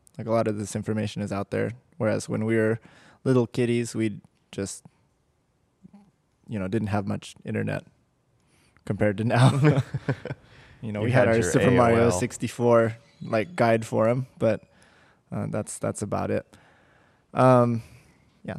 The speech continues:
Speaker 1: And, and, you know, it's, it's also the same thing. Like, it's, it's just like, if I were to try to teach English, I know how to speak English good. <laughs> But, uh, like, I can't explain it.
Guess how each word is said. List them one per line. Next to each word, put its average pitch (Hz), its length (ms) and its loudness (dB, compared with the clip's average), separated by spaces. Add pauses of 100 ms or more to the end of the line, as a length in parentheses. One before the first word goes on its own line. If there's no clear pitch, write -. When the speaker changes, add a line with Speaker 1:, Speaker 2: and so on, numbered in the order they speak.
(120)
Speaker 1:
And, 160 200 4
and, 180 280 0
you 165 100 0
know, 165 100 8
it's, - 260 2
it's 135 260 0
also 147 300 6
the 127 100 2
same 120 300 0
thing. 110 420 -4
Like, 104 220 -4 (440)
it's, - 200 -6
it's 143 140 -2
just 160 220 -2
like, 139 200 6
if 139 160 0
I 139 160 6
were 151 140 8
to 135 100 4
try 117 180 2
to 110 80 2
teach 113 220 -6
English, 123 580 0 (260)
I 131 80 -4
know 160 100 4
how 143 40 6
to 117 80 2
speak 160 320 0
English 113 320 -2
good. 110 360 -4 (1400)
<laughs> - 60 0 (1200)
But, 147 200 6
uh, 120 400 6 (840)
like, 123 160 -2
I 151 100 6
can't 151 260 0
explain 117 440 -2
it. 87 120 -10